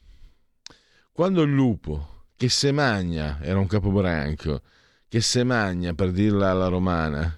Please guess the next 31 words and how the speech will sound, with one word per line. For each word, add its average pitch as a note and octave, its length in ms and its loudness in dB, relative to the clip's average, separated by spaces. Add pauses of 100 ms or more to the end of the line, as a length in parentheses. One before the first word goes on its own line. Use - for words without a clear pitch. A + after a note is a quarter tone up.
che - 120 -8
si G#2+ 140 0
mangia, G2+ 640 0 (180)
che E2+ 100 -10
si F2+ 140 -4
divora, G2 560 2 (300)
che F#2+ 120 -4
sbrana A#2+ 920 -2 (920)
il, A2 300 2
eh, G2+ 840 2
il G#2+ 120 2
pony, A2 760 0 (120)
il, D#2+ 280 -10
eh, D#2 480 -8
il, D2 320 -10 (360)
insomma, D#2 380 -4
il D2+ 80 -6
cavallo G2+ 640 -2 (360)
preferito G#2 600 -2
di F2 140 -2
Ursula G2 420 2
von G2+ 200 2
der F#2+ 160 2
Leyen, D#2 600 -2
quando C#3+ 280 0
questo A2 300 -4
lupo A2 280 -2
viene G2 240 -2
catturato G2+ 520 -4
e B2+ 40 0
ucciso, E2 680 -2